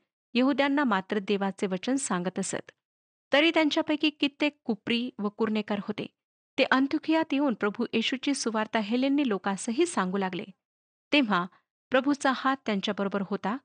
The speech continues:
आणि पुष्कळ लोक विश्वास धरून प्रभूकडे वळले. त्यांच्याविषयीचे वर्तमान एरुशलेमेतल्या मंडळीच्या कानी आले, तेव्हा त्यांनी बर्नबाला अंत्योकियास पाठविले. तो तेथे पोहोचल्यावर देवाची कृपा पाहून हर्षित झाला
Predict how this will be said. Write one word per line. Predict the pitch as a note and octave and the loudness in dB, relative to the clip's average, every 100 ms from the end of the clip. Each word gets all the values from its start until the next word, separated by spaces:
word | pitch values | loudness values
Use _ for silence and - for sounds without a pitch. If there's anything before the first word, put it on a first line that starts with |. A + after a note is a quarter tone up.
| _ _ - - | _ _ -12 0
आणि | A#3+ | 2
पुष्कळ | C#4 D4+ - D4+ | 2 0 0 2
लोक | C#4+ C#4+ A#3+ | 2 0 -2
विश्वास | G#3 - G3 G3 | -2 0 -2 -2
धरून | G#3 A3 A#3 | -2 0 0
प्रभूकडे | G3+ F#3 G3+ G3+ G3 | -2 -2 -2 -2 -2
वळले. | F#3+ F#3 - _ _ _ _ _ | -4 -6 -12 _ _ _ _ _
त्यांच्याविषयीचे | - D4 E4 D4+ D4 E4+ E4+ C#4 | 2 2 2 0 2 2 2 0
वर्तमान | G3+ G3 - A3 F3+ F3+ - _ _ _ - | 0 -2 -4 -2 -2 -2 -10 _ _ _ 2
एरुशलेमेतल्या | C#4+ D#4 D4+ D4+ D#4 - C#4+ C#4+ | 2 2 2 0 0 -2 0 0
मंडळीच्या | A3+ G3 A3 B3 - B3 | 0 0 0 0 0 -4
कानी | - F#3 F#3+ | -2 -2 0
आले, | - A#3 F3 F#3 _ _ _ - | 0 0 -2 -6 _ _ _ 0
तेव्हा | A#3+ C4 | 2 2
त्यांनी | B3+ B3+ | 2 0
बर्नबाला | A3 F#3+ G3 G#3 G3+ G#3 A#3 - | 0 -2 -2 -2 -2 -2 -2 -2
अंत्योकियास | A3 A3+ C4+ - C#4 D4 - | -2 0 -4 -4 -2 -2 -2
पाठविले. | F3+ F3+ - - F#3 _ _ _ _ _ _ - | -4 -4 -6 -8 -12 _ _ _ _ _ _ -2
तो | |
तेथे | C4 C4+ C#4 | 2 0 0
पोहोचल्यावर | C4 G#3+ G#3+ - G#3+ B3+ B3 | 0 0 0 0 -2 0 -2
देवाची | G#3 G3+ G3+ - | 0 0 -2 -4
कृपा | - G3 F#3 | -6 -4 -4
पाहून | F#3 F#3 A#3 A#3 | -4 -2 -2 0
हर्षित | B3 - F4+ - | 0 0 -2 -2
झाला | F#3 E3 | -4 -4